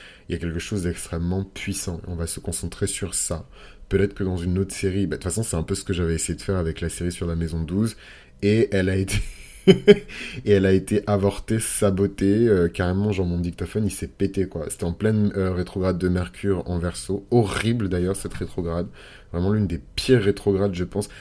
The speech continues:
La dernière rétrograde qui était aussi horrible que j'ai vécue, c'était celle de, j'oublierai jamais, euh, c'était Mercure en,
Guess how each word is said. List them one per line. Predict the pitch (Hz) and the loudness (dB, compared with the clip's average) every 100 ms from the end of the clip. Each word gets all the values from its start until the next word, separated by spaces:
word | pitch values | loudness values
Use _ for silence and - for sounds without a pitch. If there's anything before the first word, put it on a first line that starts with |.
| - - | -20 -8
La | 95 | -2
dernière | 92 104 | 2 4
rétrograde | 107 - 104 110 | 2 0 -2 -4
qui | - | -4
était | - | -4
aussi | 92 - 98 | -4 -2 0
horrible | 98 101 | 0 -2
que | 98 | -4
j'ai | 90 | -2
vécue, | 87 87 104 | -2 -2 -6
c'était | - 95 90 | -8 -6 -6
celle | 87 101 98 | -4 -2 -2
de, | 87 | -2
j'oublierai | 85 87 82 | -6 -4 -4
jamais, | 80 90 87 87 127 - - - - | -2 0 0 0 -4 -12 -20 -20 -8
euh, | 95 90 80 | -6 -4 -6
c'était | - - 85 - 104 113 120 120 120 123 127 - - - - | -6 -8 -8 0 2 4 2 2 0 -2 -8 -16 -20 -20 -8
Mercure | 92 92 98 113 - - 107 104 95 87 80 76 - - - - - _ | -4 0 2 0 -6 -8 -4 -2 0 -2 -6 -12 -18 -20 -20 -20 -20 _
en, | 98 92 90 85 82 80 | -4 -2 0 -2 -4 -6